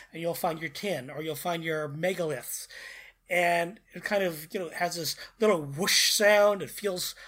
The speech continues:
like in a s-, movie special effect type thing. And it's a great little tool for scanning, um, the landscape, which you can just turn back off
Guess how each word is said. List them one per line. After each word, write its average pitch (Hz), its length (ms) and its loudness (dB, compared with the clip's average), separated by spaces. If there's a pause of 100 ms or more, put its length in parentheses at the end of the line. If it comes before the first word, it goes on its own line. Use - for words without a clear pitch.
like 165 160 -8
in 185 60 -2
a 156 60 -4
s-, - 200 -4
movie 180 380 -4
special 170 400 -2
effect 185 340 -6
type 190 200 -2
thing. 190 300 -4 (500)
And 226 200 10
it's 220 220 6
a 190 80 0
great 185 640 4
little 202 220 0
tool 180 640 2 (280)
for - 200 -4
scanning, 202 880 0
um, 180 440 2 (220)
the 196 100 2
landscape, 202 720 2 (420)
which 226 160 0
you 262 60 0
can 254 100 -2
just 285 200 0
turn 247 220 0
back 220 260 4
off 175 380 0